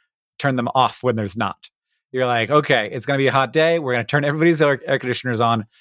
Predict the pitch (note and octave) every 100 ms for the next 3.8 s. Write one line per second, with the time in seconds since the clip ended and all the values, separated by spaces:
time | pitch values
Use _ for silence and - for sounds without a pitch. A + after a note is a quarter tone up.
0 | _ B2 A#2+ A2 - D#3+ E3 E3 C#3+ -
1 | F3+ F#3 E3+ D#3 C#3+ C#3 C3+ B2 C#3+ C3
2 | A#2+ B2+ C3 A2+ - - _ _ _ C3
3 | B2 B2+ - B2 A#2+ C3+ A#2 G#2